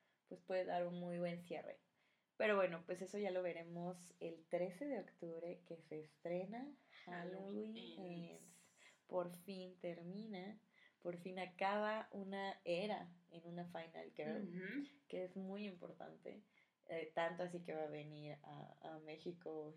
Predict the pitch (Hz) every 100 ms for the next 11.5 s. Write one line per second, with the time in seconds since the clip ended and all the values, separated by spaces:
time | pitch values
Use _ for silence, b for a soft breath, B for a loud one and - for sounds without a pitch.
0 | - 170 160 160 160 208 - - _ _
1 | _ _ _ _ _ _ _ _ - 175
2 | 170 165 165 160 - B B B B _
3 | _ - 180 175 175 175 175 165 - 180
4 | 175 170 175 175 175 180 196 190 - -
5 | _ - 208 214 220 214 - 202 208 202
6 | 226 220 202 202 190 - 180 175 - 180
7 | 175 175 165 - 165 165 165 - 165 165
8 | 160 165 165 - 160 160 160 160 160 160
9 | 156 156 151 - - - 208 214 196 175
10 | 175 175 175 170 165 170 165 165 160 160
11 | 165 - 170 185